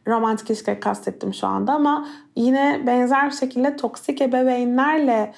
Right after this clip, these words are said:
büyümüş ve halen yetişkin bireyler olarak toksik ebeveynlerle temasta olduğumuzda da kendimizi sürekli yetersiz hissedebiliyoruz. Yani mesela diyelim ki... e,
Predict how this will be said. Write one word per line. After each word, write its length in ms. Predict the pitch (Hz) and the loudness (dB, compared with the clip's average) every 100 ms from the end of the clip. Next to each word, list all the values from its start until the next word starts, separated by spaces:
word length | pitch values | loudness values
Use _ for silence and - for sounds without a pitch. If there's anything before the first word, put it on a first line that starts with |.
| - _ _ | -20 _ _
büyümüş 600 | 226 220 220 269 285 - | 0 2 2 0 -2 -2
ve 220 | 240 240 240 | 0 2 0
halen 760 | 233 226 226 247 277 269 262 | 0 0 2 2 2 2 0
yetişkin 600 | 226 226 214 - 302 294 | -2 -2 -4 -4 0 2
bireyler 320 | 262 233 240 | 2 2 2
olarak 440 | 285 262 220 208 - | 2 2 0 -2 -4
toksik 340 | 254 - - | -8 -8 -4
ebeveynlerle 800 | 240 240 240 240 240 254 277 262 | -2 0 0 0 2 2 2 0
temasta 500 | 262 220 220 214 - | -2 -2 -2 -2 -2
olduğumuzda 720 | 254 240 240 240 233 233 254 254 | 0 2 0 0 -2 0 0 2
da 240 | 214 208 - - _ | 0 -4 -16 -20 _
kendimizi 500 | - 214 208 208 202 | -2 0 2 -2 -4
sürekli 280 | - 202 202 | -4 -2 -2
yetersiz 540 | 196 202 180 196 202 | -2 -2 -4 -4 -12
hissedebiliyoruz. 800 | - - 190 190 190 180 - - - - - - | -10 -6 -4 -4 -2 -4 -6 -8 -18 -20 -14 -2
Yani 220 | 247 277 | 0 2
mesela 480 | 294 294 285 277 277 | 0 0 0 2 2
diyelim 380 | 277 277 277 269 | 2 0 0 0
ki... 300 | 254 254 262 - - _ | 0 0 -2 -14 -20 _
e, 300 | 226 233 233 | 0 2 2